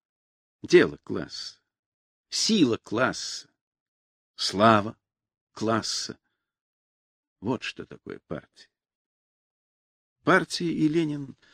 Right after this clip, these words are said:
близнецы-братья. Кто более матери истории ценен? Мы говорим: "Ленин". Подразумеваем: "Партия".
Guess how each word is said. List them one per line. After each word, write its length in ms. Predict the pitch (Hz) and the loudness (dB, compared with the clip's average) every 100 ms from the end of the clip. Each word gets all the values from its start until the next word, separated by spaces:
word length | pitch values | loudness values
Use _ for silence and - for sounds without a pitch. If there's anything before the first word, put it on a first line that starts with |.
| _ _ _ _ _ _ | _ _ _ _ _ _
близнецы-братья. 1120 | 113 143 135 147 - 147 120 131 87 - - _ _ _ _ _ _ _ _ _ _ - - | 2 4 6 2 2 0 2 0 -2 -8 -18 _ _ _ _ _ _ _ _ _ _ -20 -20
Кто 240 | - 240 | -4 -2
более 640 | 202 185 131 90 85 71 - _ _ _ _ _ _ _ | 0 4 4 4 -2 -6 -16 _ _ _ _ _ _ _
матери 480 | 113 110 - 95 104 | 2 2 2 -4 -4
истории 460 | 110 - 104 85 95 | -6 -4 -2 -2 -6
ценен? 520 | - 117 85 76 - _ _ _ _ _ _ _ _ _ | -4 -4 -4 -10 -20 _ _ _ _ _ _ _ _ _
Мы 220 | - 120 165 | 4 8 8
говорим: 520 | 90 80 87 101 69 | 4 -6 -4 -4 -6
"Ленин". 640 | 73 87 82 82 90 92 _ _ _ _ _ _ _ _ _ _ _ | -10 -8 -8 -12 -20 -20 _ _ _ _ _ _ _ _ _ _ _
Подразумеваем: 920 | 98 92 107 101 131 131 120 90 73 - | -8 -2 0 2 2 4 2 0 -6 -8
"Партия". 640 | - 143 196 - - - - | 4 4 4 -2 -16 -18 -20